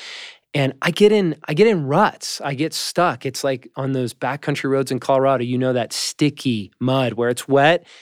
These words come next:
and you can't get out of the rut no matter how hard you try. And so sometimes I have to acknowledge,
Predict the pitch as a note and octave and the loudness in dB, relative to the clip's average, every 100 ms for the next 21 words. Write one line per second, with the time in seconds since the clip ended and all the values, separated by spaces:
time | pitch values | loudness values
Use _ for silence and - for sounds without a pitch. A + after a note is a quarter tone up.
0 | - C3 B2+ C3 - D#3 D#3 C3+ C#3+ - | -6 -4 -2 -4 0 0 0 -2 -2 -2
1 | B2 C#3+ C3+ A2 A#2+ B2+ C#3+ D3+ D3 C3+ | 0 0 0 0 2 2 2 0 -4 -2
2 | B2+ A#2+ B2+ B2+ C3 B2 A#2 B2 A#2+ B2+ | -2 0 0 0 -2 -2 -4 -4 0 0
3 | D3+ - - - - - C3+ - C3 D#3 | 0 -4 -18 -16 -12 -4 -2 0 2 4
4 | G#3 G3 D3 C#3 C#3 - C3 A#2+ B2 C#3+ | 4 2 0 0 0 0 -2 0 0 2
5 | A#2+ | 0